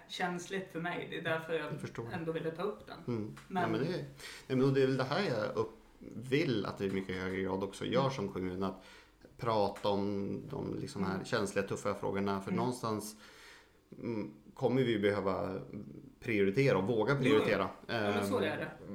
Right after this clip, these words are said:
Speaker 2: men väl medvetna om vilka konsekvenser det
Speaker 1: Mm.
Speaker 2: får och ta politiskt ansvar
Speaker 1: Mm.
Speaker 2: för de konsekvenserna,
Speaker 1: Mm.
Speaker 2: självklart.
Speaker 1: Såklart, det är så. Eh, det kom en fråga. Jag tänker jag hoppa in här. Jag skulle
Speaker 2: Mm.
Speaker 1: avbryta frågorna, men den här är väl lite mer på ditt forum.
Speaker 2: Mm.
Speaker 1: Eh,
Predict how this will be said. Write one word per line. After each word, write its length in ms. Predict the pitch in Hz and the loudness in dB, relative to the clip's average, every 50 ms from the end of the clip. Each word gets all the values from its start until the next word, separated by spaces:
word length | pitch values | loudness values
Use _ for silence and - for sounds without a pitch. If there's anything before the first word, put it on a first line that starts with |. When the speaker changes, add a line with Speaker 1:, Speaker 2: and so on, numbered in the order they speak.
| - | -6
Speaker 2:
men 340 | - 123 120 117 107 104 107 | -4 -2 -2 -2 -2 -2 2
väl 300 | 104 113 120 135 143 147 | 4 6 6 6 6 6
medvetna 520 | 147 127 104 95 95 107 101 98 - - | 6 6 4 4 6 4 4 4 2 0
om 60 | 104 101 | 0 0
vilka 160 | 101 98 95 | 0 0 0
konsekvenser 580 | 95 - 101 95 - 95 - 101 90 90 95 92 | -2 0 -2 -2 -2 -4 -4 -4 -4 -2 -2 0
det 60 | 98 | 0
Speaker 1:
Mm. 140 | 92 90 185 | 2 4 4
Speaker 2:
får 180 | 202 120 90 | 4 2 2
och 180 | 104 98 101 - | 0 -2 -4 -4
ta 140 | - 101 98 | -6 -6 -6
politiskt 400 | - 98 98 95 95 95 95 98 | -4 -4 -4 -4 -4 -6 -6 -6
ansvar 360 | 98 92 92 95 - - 139 | -6 -6 -6 -6 -4 -2 -2
Speaker 1:
Mm. 120 | 175 175 175 | 0 0 0
Speaker 2:
för 60 | 170 | 0
de 180 | 101 92 90 90 | -2 -2 -2 -4
konsekvenserna, 600 | 90 95 95 95 - 95 92 - - - - 98 | -6 -6 -8 -8 -6 -6 -6 -8 -8 -8 -10 -10
Speaker 1:
Mm. 80 | - - - 82 | -8 -8 -8 -8
Speaker 2:
självklart. 480 | 85 - - - - - - - - - - - - _ _ _ _ - | -8 -8 -10 -10 -12 -12 -14 -18 -20 -20 -20 -20 -20 _ _ _ _ -20
Speaker 1:
Såklart, 540 | - - 190 185 - - 151 151 151 - | -16 -14 -14 -12 -12 -12 -12 -12 -14 -14
det 80 | - 175 | -16 -16
är 60 | 175 | -14
så. 220 | 180 - 208 196 175 170 - - 190 | -14 -12 -10 -10 -10 -10 -10 -10 -10
Eh, 300 | 185 180 180 175 175 175 - 196 - - - - - - | -8 -8 -6 -6 -8 -8 -10 -14 -16 -18 -20 -20 -16 -10
det 160 | - 208 202 | -8 -6 -2
kom 340 | - 254 240 233 214 180 156 | 2 2 2 4 2 -2 -2
en 180 | 156 165 156 | -4 -6 -6
fråga. 300 | - 165 156 156 160 170 | -4 -4 -2 -2 -2 -2
Jag 140 | 175 185 185 | -4 -4 -4
tänker 240 | 202 196 190 - 208 | -4 -4 -4 -2 -2
jag 60 | 208 | -2
hoppa 240 | 226 214 - 226 202 | -2 -2 -2 -2 -2
in 200 | 185 143 139 139 | 0 0 0 -2
här. 80 | - | -2
Jag 80 | - - | -2 0
skulle 160 | 113 127 156 | 2 4 6
Speaker 2:
Mm. 140 | 196 190 190 | 6 6 6
Speaker 1:
avbryta 600 | 196 190 185 190 202 208 196 190 - - - 139 | 4 2 2 2 2 0 0 0 -4 -8 -10 -8
frågorna, 440 | 135 151 147 143 143 151 151 160 165 | -6 -6 -6 -4 -4 -4 -4 -4 -4
men 180 | 170 180 180 | -4 -4 -4
den 140 | 185 202 208 | -4 -4 0
här 240 | 208 220 202 180 165 | 2 2 2 4 2
är 80 | 170 165 | 2 0
väl 140 | 165 170 | -2 -2
lite 360 | 175 175 165 165 - - - 165 | -4 -6 -6 -8 -10 -8 -8 -6
mer 140 | 170 160 | -6 -6
på 120 | 160 160 170 | -6 -6 -8
ditt 320 | 170 170 - - - - | -8 -8 -6 -4 -4 -2
forum. 380 | - 196 165 170 196 226 - - - - | -2 -2 -2 0 2 2 2 0 0 -2
Speaker 2:
Mm. 360 | 113 117 135 175 196 196 - - - - - - - - - _ _ _ - | 0 2 4 4 2 2 -2 -6 -14 -20 -20 -20 -20 -20 -20 _ _ _ -12
Speaker 1:
Eh, 420 | 196 180 180 175 175 170 170 170 | -10 -8 -8 -8 -8 -8 -10 -10